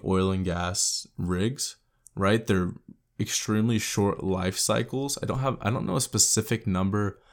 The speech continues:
but I think it, it's really high production initially, maybe one, maybe two years, and then it drops off considerably from there.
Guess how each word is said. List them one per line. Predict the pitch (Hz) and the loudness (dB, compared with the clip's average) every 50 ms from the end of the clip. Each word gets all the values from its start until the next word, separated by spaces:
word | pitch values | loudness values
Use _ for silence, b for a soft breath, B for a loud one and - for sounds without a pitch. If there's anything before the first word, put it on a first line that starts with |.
| b b b b b b _ _ _ _ _ | b b b b b b _ _ _ _ _
but | - 110 95 - | 2 2 4 4
I | - 104 | 2 2
think | 98 - _ - 127 120 - | 2 -2 _ 0 0 2 2
it, | 110 82 - - | 0 -2 -2 -6
it's | _ 98 98 - | _ -6 -4 -2
really | 101 95 101 104 120 113 | -2 0 2 2 2 2
high | 104 113 113 | 0 -2 -2
production | 117 - 110 92 95 95 - - - 104 95 90 90 104 - _ | 0 -2 0 0 0 -2 -2 -2 -4 -2 -2 -2 -4 -6 -8 _
initially, | - 98 95 95 98 - - - 101 101 104 104 | 0 2 2 2 2 0 -2 -2 0 2 2 2
maybe | 98 95 95 95 98 95 | 2 2 2 2 0 0
one, | 92 92 90 92 92 90 90 92 90 90 | 0 -2 -4 -2 -2 -4 -4 -4 -4 -4
maybe | 92 95 92 - | -4 -4 -4 -4
two | - - - 104 98 | -6 -4 -2 0 0
years, | 92 92 95 95 95 95 - | 2 2 0 0 0 -2 -2
and | - 98 95 | 0 0 0
then | 90 | 0
it | 92 | 0
drops | 90 - 104 92 90 - - | 0 0 0 0 0 0 -2
off | 92 92 - | -4 -4 -4
considerably | - 92 90 - - 90 92 90 90 92 92 90 | -6 -4 -4 -4 -2 -2 -2 -2 0 -2 -2 -4
from | - - 90 - 90 | -4 -4 -4 -2 -2
there. | 90 87 90 92 104 113 - | -2 -4 -2 -2 -4 -4 -6